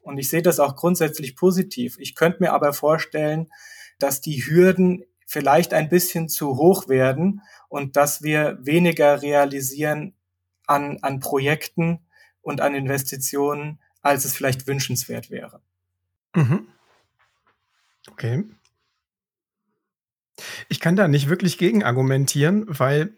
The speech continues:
Speaker 2: äh, wir diesen Zustand ja extrapolieren. Also wir wissen,
Speaker 1: Natürlich,
Speaker 2: wir kennen
Speaker 1: ja.
Speaker 2: ihn ja nicht, ne? Also wir können vielleicht mutmaßen, dass das in der Belle Epoque so war, aber, ähm,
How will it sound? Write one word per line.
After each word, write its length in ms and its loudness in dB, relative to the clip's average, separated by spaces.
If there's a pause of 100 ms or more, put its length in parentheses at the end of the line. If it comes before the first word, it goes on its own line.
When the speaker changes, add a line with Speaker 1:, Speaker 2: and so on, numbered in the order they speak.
(140)
Speaker 2:
äh, 260 -4
wir 320 0
diesen 400 0
Zustand 520 -4
ja 100 0
extrapolieren. 960 -4
Also 220 -4
wir 200 0
wissen, 120 2
Speaker 1:
Natürlich, 380 0
Speaker 2:
wir 120 -8
kennen 100 0
Speaker 1:
ja. 60 0
Speaker 2:
ihn 80 -4
ja 140 -4
nicht, 280 -12
ne? 220 -4
Also 280 -2
wir 200 2 (480)
können 200 4
vielleicht 280 0
mutmaßen, 840 2
dass 160 0
das 180 -6
in 160 -4
der 100 -2
Belle 220 -2
Epoque 360 -4
so 220 -2
war, 380 0 (960)
aber, 720 0
ähm, 540 0